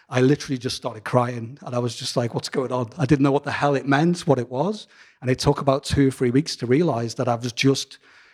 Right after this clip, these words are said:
rewinding back from the last eight years of just crazy stuff. And I,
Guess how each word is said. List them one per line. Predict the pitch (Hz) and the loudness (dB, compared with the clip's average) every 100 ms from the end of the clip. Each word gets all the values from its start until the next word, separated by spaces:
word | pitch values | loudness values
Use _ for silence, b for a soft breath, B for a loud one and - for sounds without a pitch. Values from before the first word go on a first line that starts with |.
| b 139 | b -2
rewinding | 139 135 131 143 160 143 127 | 2 4 4 4 4 4 4
back | 127 143 - | 2 0 -6
from | 139 | -6
the | 120 | -2
last | 117 110 - | -2 -2 0
eight | 120 | 0
years | 127 123 139 123 | 2 2 2 0
of | 117 | -2
just | 117 107 | -2 -4
crazy | - - 117 120 113 | -4 -2 0 0 -2
stuff. | 107 - 117 - _ _ _ _ _ _ _ _ _ _ | -4 -6 -10 -12 _ _ _ _ _ _ _ _ _ _
And | - | -12
I, | 117 | -8